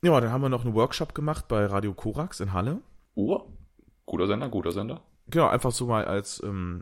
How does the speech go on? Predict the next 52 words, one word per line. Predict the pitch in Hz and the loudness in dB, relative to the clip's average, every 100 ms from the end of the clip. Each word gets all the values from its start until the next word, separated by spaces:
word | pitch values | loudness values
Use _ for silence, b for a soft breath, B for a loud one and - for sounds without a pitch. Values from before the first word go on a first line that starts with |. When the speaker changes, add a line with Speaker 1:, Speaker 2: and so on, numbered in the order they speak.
| - | -8
Speaker 1:
als | 101 | -10
Vorbereitung. | - 127 104 87 101 | -4 -4 -2 -4 -2
Und | 113 | -4
völlig | - - 127 143 | -6 -6 -6 -4
zu | - | -4
Recht, | 123 151 | -6 -4
ein | 113 | -6
guter | 117 113 | -2 -2
Sender, | 104 117 139 | -2 -6 -8
ist | - - | -12 -14
auch | 107 | -12
wirklich | - 95 | -10 -8
so. | 95 123 - - - - | -8 -8 -14 -20 -14 -8
Und | 120 85 | -4 -4
dann | 82 110 147 | -4 -6 -8
haben | - 98 | -6 -4
wir | |
angefangen. | 107 147 - 80 80 82 - | -2 0 -2 -2 -4 -6 -8
Und | 90 | -4
dann | 92 | -2
hab | 95 | -2
ich | 110 | -2
da | 110 101 | 0 0
ein | - 101 | 0 0
Jahr | 113 113 | 0 -2
lang, | 123 123 | -2 -4
hab | 117 | -6
ich | 113 | -6
mit | 113 117 | -4 -2
denen | 113 | -4
das | 107 | -4
durchgezogen, | - 143 147 - 147 127 | -8 -6 -8 -4 -4 -2
haben | 110 | -4
uns | 107 | -4
auch | 113 | -6
ein | |
kleines | - 104 104 | -4 -4 -4
Team | - 151 | -6 -4
aufgebaut | - - 123 113 117 | -4 -4 -2 -2 -2
von | 110 | -4
so | 107 | -4
ein | 104 | -2
paar | 95 | 2
Leuten, | 101 117 110 | 2 2 0
die | 104 | -2
auch | - | -2
einfach | - 107 | 0 2
Bock | 110 - | 2 2
mal | 107 | 0
hatten | 104 104 | 0 -4
auf | 92 | -4
sowas. | 107 104 104 - | -2 0 -2 -6